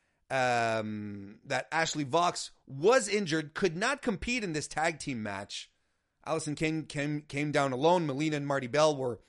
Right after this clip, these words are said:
asking her to forfeit the match because they didn't want to do a two-on-one. But, oh, Allison Kay was ready because she had a surprise partner in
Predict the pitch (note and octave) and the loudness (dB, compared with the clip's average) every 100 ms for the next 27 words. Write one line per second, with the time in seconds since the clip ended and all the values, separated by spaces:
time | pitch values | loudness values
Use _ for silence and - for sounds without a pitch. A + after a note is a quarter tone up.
0 | _ - D#3+ D#3+ E3 D#3+ C#3+ - D#3 D3+ | _ 2 4 4 0 -2 -2 0 2 2
1 | D#3+ - C#3 F3+ A#3 C#3+ - C#3 A2+ - | 0 -4 0 2 2 -2 -2 -2 -2 -14
2 | _ - E4 F4+ C#4 G3 F3+ F3 D3+ D3+ | _ 0 4 6 4 4 4 4 2 2
3 | D3+ B2 D#3 C#3+ B2+ A#2+ C3+ G3 C4+ B3 | 0 0 -2 0 0 0 2 2 2 -2
4 | _ _ _ _ _ _ _ - F3 - | _ _ _ _ _ _ _ 2 2 2
5 | - C4+ E4+ E4+ E4+ E4 D#4+ B3 B3+ - | 2 10 12 12 12 12 10 6 4 2
6 | D4 D#4+ F4 D4 C4 A#3 - D4 E4+ D4 | 6 6 6 0 -2 -4 0 4 4 6
7 | A3 C#3+ C#3+ A#3+ D#4 F4 F4+ - _ _ | 4 4 4 6 8 6 4 2 _ _
8 | _ _ _ _ _ _ _ _ _ C3+ | _ _ _ _ _ _ _ _ _ -2
9 | A#3 E3+ A#3 A3 - E4 E4+ D4+ C#4+ A#3+ | -2 2 2 2 2 2 4 4 2 2
10 | A3+ - C4 C#4 B3 - - E4 E4+ E4 | 0 0 4 6 4 -2 4 6 6 4
11 | E4 D#4 - - F4 F4 | 4 4 -2 4 8 8